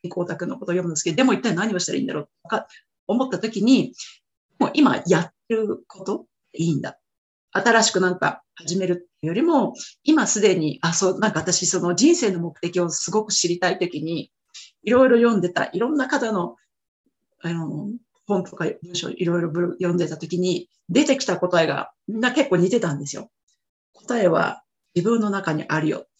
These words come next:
人が多かったんですね。私は最初それが悔しかったんですよ。「それがわかんないから聞いてるんじゃ、教えてくれよ」ってね、<laughs> すごい、もうだだこねて言ってたんですけれども、みんな、「あなたはすでにやっている」とか、「あなたはすでに知っている、ただ忘れているだけ」っていう、そういうなんか、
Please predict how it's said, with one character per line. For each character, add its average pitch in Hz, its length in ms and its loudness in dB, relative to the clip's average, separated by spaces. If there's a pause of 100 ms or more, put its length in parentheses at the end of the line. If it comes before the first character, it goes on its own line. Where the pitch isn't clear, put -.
人 - 120 -6
が - 60 -4
多 151 80 -2
か 151 120 -8
っ - 20 -12
た - 80 -6
ん - 40 -8
で - 60 -8
す - 100 -6
ね。 233 160 -6 (480)
私 247 260 4
は 254 80 6
最 254 160 4
初 254 100 2
そ - 80 4
れ 240 80 6
が 240 100 -2
悔 254 200 4
し - 80 4
か 202 100 4
っ 185 60 -4
た 160 100 -2
ん 170 40 -4
で 151 80 -6
す - 80 -8
よ。 - 100 -12
「そ 269 80 4
れ 339 80 4
が 311 100 4
わ 277 140 6
か 339 120 6
ん 330 80 4
な 302 60 2
い 285 60 2
か 285 80 4
ら 247 80 0
聞 254 100 -6
い 240 80 -8
て 233 60 -4
る 247 100 0
ん 226 40 0
じ 208 80 2
ゃ、 180 80 0
教 226 120 -2
え 220 40 -8
て 233 80 -6
く 247 100 -6
れ 220 80 2
よ」 185 220 0
っ - 60 -10
て - 100 6
ね、 320 100 6
<laughs> - 20 6
す 339 240 4
ご 320 100 0
い、 311 40 4 (300)
も 254 100 0
う - 20 0
だ 294 120 8
だ 302 120 6
こ 285 120 4
ね 269 120 0
て 190 240 -6 (240)
言 208 60 -12
っ - 20 -14
て 269 80 -2
た - 140 -2
ん - 60 -4
で - 80 -8
す - 60 -10
け - 80 -8
れ 170 40 -10
ど 196 100 -10
も、 190 140 -4
み 269 180 6
ん 285 120 6
な、 277 260 2 (520)
「あ 208 100 -14
な 247 120 2
た 208 120 2
は 170 80 2
す - 120 -4
で 185 160 2
に 127 180 -8 (140)
や 170 80 -8
っ - 100 -18 (280)
て 196 60 -6
い 185 60 -4
る」 175 160 -4
と 147 100 -10
か、 - 400 -8
「あ 175 80 -4
な 214 140 -4
た 208 120 -2
は 151 80 -4
す 151 120 -4
で 156 100 -4
に 143 100 -12
知 - 180 -4
っ - 20 -14 (240)
て 180 80 4
い 170 40 4
る、 170 120 -2
た 190 140 -2
だ 147 140 -2
忘 165 280 -2
れ 180 120 2
て 170 120 -2
い 165 80 2
る 156 120 -2
だ 151 100 -4
け」 - 120 -8
っ 139 60 -20
て 160 100 -2
い 160 60 2
う、 160 40 0
そ 165 120 0
う - 20 2
い 160 40 -2
う - 20 -4
な 165 100 -2
ん 165 60 -4
か、 - 200 -4